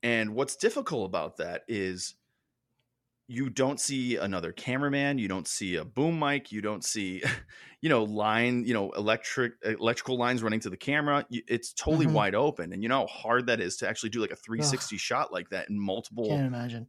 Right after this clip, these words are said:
Speaker 1: areas, you know, with a giant H D camera. It's extremely hard. That means everyone that's helping out with the crew and film has to be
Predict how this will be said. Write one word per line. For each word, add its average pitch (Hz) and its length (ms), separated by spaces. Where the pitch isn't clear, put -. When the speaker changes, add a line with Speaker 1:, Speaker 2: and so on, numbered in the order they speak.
Speaker 1:
areas, 123 680
you 127 80
know, 104 160
with 104 180
a 101 80
giant 113 400
H 113 220
D 110 100
camera. 127 320
It's 101 140
extremely 139 580
hard. 104 440
That 135 100
means 135 320
everyone 143 360
that's 113 180
helping 120 300
out 117 140
with 87 100
the 87 60
crew 156 320
and 101 220
film 151 240
has 110 260
to 117 80
be 98 320